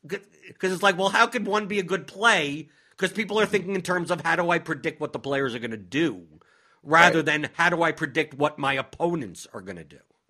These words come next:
Speaker 2: Yeah, and it's, it's a re-, like, I, I'm, I'm, I'm excited to see, like, what happens with it, with it this, this upcoming week because, um,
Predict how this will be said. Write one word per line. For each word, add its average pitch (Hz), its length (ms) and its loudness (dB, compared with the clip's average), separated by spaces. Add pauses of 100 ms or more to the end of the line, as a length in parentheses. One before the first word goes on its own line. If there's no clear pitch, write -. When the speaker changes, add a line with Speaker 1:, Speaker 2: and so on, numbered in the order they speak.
(1400)
Speaker 2:
Yeah, 87 280 2 (180)
and 90 140 0
it's, - 520 0 (720)
it's 110 140 4
a 151 60 8
re-, 123 140 8
like, 113 240 4
I, 117 140 -2
I'm, 113 400 -6
I'm, 117 220 -2 (260)
I'm 120 140 -4
excited 151 540 4
to 165 100 -4
see, 185 240 -4
like, 160 240 4
what 151 160 2
happens 139 500 -2 (420)
with 131 200 -2
it, 117 320 0
with 120 200 2
it 110 200 0 (120)
this, 127 220 2 (140)
this 113 160 0
upcoming 135 420 2
week 92 240 0
because, 90 720 6 (180)
um, 85 720 2